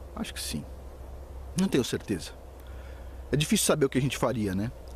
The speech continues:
Se a gente abaixaria as, a cabeça, não sei o que a gente faria. Eu não sei o que eu faria.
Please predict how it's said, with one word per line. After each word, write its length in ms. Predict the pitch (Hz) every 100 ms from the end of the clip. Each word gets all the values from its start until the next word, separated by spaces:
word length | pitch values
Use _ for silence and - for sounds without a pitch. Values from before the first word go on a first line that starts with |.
| -
Se 140 | - 127
a 40 |
gente 180 | 123 143
abaixaria 420 | 143 127 143 135
as, 120 | 120 -
a 100 | 92
cabeça, 600 | 113 92 135 151 - 147 - - - -
não 80 | 120
sei 280 | - - 131
o 40 |
que 100 | -
a 40 | 98
gente 140 | 92
faria. 200 | - 110
Eu 60 | 151
não 80 | 165
sei 180 | -
o 20 | -
que 80 |
eu 40 | -
faria. 300 | - 90